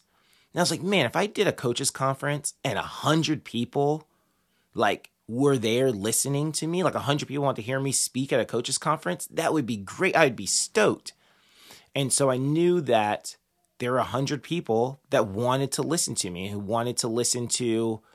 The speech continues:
my opinions and my advice and hear, you know, stories from me, you know, who thought I had some redeeming qualities. And so I was like, "All right, well, I'm gonna do it for the hundred."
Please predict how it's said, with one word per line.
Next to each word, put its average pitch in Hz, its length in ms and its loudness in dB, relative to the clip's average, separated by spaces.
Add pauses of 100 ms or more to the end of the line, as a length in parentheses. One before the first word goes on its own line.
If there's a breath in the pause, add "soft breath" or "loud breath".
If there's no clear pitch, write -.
(300 soft breath)
my 113 720 2
opinions 123 800 -2
and 101 160 -4
my 104 300 -2
advice 101 840 0
and 98 160 -8
hear, 110 440 0
you 113 100 -4
know, 95 120 -4
stories 117 560 -2
from 131 200 -4
me, 151 160 -4
you 151 80 -4
know, 160 200 -2
who 107 80 -6
thought 113 280 4
I 117 40 4
had 113 180 0
some 120 240 -2
redeeming 113 340 -6
qualities. 120 560 -2 (540 soft breath)
And 117 220 -2
so 120 580 4 (460)
I - 20 -20
was 117 80 -2
like, 135 120 -2
"All 143 80 8
right, 190 140 6
well, 117 140 6
I'm 127 80 -2
gonna 127 220 0
do 120 160 2
it 127 200 0
for 135 200 6
the 131 100 4
hundred." 143 460 0